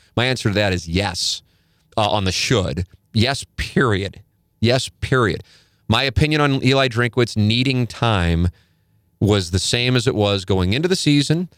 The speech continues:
the same as it was after Tennessee, the same as it was after Texas A and M, and the same as it was after he signed Luther Burden. It's the exact same.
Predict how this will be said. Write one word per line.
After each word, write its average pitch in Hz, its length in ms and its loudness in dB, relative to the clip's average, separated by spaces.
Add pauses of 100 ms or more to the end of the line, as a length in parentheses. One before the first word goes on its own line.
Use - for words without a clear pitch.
(180)
the 101 80 0
same 113 300 0
as 101 100 0
it 107 100 0
was 104 360 0
after 101 280 -4
Tennessee, 131 640 0 (140)
the 98 80 -2
same 107 260 -2
as 98 80 -4
it 101 80 -2
was 101 220 0
after 98 220 0
Texas 107 420 -2
A 110 60 2
and 110 160 2
M, 147 160 2
and 117 100 0
the 107 60 0
same 127 260 -2
as 120 100 0
it 117 60 0
was 107 240 0
after 104 220 0
he 104 40 0
signed 104 300 0
Luther 101 240 2
Burden. 90 340 0
It's - 200 -6
the 90 180 -2
exact 87 760 -4
same. 92 560 -2